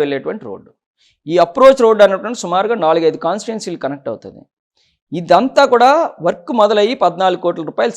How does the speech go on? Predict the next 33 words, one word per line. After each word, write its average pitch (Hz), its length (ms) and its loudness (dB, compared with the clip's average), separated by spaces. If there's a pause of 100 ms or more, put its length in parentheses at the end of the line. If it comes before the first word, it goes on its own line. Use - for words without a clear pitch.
శాంక్షన్ 180 380 -6
అయ్యి 214 140 -2 (140)
ఆగిపోయింది, 175 480 -2
వర్క్ - 180 -12 (200)
స్టార్ట్ 160 340 0
చేసిన 131 240 -10
తర్వాత. 104 180 -18 (180)
ఎందుకు 277 280 -2
ఆగిపోయింది 247 400 4
అన్నటువంటిది 208 380 -6
కూడా 240 180 -4
గమనించాలి. 180 400 -8 (460)
ప్రతిదీ 262 520 2
కూడా 233 140 6 (140)
చంద్రబాబు 220 440 4
నాయుడు 208 240 0
గారి 180 180 4
స్కెచ్ 156 340 -6
అన్నటువంటిది 175 400 -4 (100)
మామూలుగా 180 420 0
ఉండదు. 123 220 -16 (960)
ఆయన 202 140 2 (180)
బయటపడరు, 240 580 6 (360)
ఏ 220 40 8 (100)
రకంగా 233 340 0
చేయాలో 208 280 6
ఆ - 60 4
రకంగా 190 300 -4
చేసేటువంటి 165 460 -4
పరిస్థితులు 147 360 -8
ఉంటాయి. 127 220 -10
దాన్ని 180 220 2
ఎదుర్కొనేటువంటి 208 680 -4